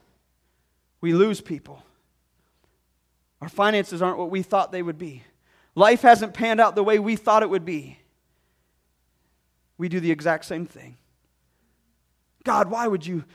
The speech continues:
take my toy? That was my favorite toy. That was the one that was everything to me. God, I don't like you anymore." Our kids do it.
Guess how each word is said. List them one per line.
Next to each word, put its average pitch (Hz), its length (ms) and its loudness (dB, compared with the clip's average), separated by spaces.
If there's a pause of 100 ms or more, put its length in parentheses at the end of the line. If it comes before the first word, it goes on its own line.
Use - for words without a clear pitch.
(100)
take 190 240 -8
my 185 180 -8
toy? 139 440 -16 (840)
That 233 140 2
was 226 140 0
my 214 140 4
favorite 220 420 -4
toy. 147 380 -14 (680)
That 330 160 10
was 330 160 6
the 294 100 4
one 320 360 10
that 262 160 2
was 233 240 2 (400)
everything 285 560 6
to 208 120 -8
me. 147 320 -10 (4000)
God, 208 180 4
I 208 80 8
don't 208 160 0
like 214 220 -2
you 151 100 -8
anymore." 143 400 -10 (2750)
Our 160 80 -4
kids 196 320 -6
do 170 160 -2
it. - 180 -8